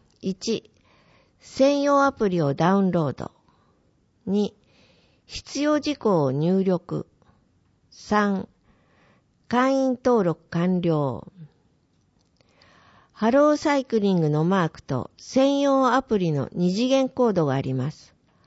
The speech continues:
ハローサイクリングは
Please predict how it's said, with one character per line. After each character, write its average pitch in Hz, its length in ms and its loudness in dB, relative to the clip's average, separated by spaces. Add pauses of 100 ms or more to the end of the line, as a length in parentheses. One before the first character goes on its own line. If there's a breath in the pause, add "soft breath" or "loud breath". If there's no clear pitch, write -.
(840 soft breath)
ハ 220 220 0
ロ 277 160 4
ー 294 60 2
サ 294 180 -2
イ 277 80 -4
ク 233 120 -4
リ 202 120 -2
ン 175 100 0
グ 151 100 -2
は 143 240 -4